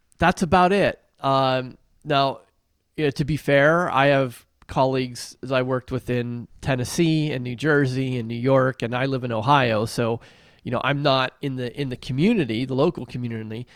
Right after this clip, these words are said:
But even here, you know, four years out in, in Greater Cleveland, um, you're really the only person that I routinely talk to,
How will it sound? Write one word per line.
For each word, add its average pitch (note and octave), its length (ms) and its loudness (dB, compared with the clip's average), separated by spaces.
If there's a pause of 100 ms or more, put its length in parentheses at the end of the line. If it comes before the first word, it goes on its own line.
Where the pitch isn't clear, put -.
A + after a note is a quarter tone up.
(220)
But E3+ 100 2
even A3 200 0
here, E3 400 -2
you B2+ 100 -6
know, C3 320 0
four F#3 320 2
years D#3+ 440 -2
out C#3 420 0
in, B2+ 420 -8
in B2+ 420 -8
Greater C3+ 300 -2
Cleveland, C3 600 -4 (680)
um, B2+ 420 0
you're D3+ 320 2
really A#3 240 10
the F#3 160 6
only G3+ 180 2
person E3 480 -2
that A#2+ 160 -4
I C3+ 340 0
routinely C#3+ 840 0 (540)
talk A3+ 300 -4
to, B2 380 -2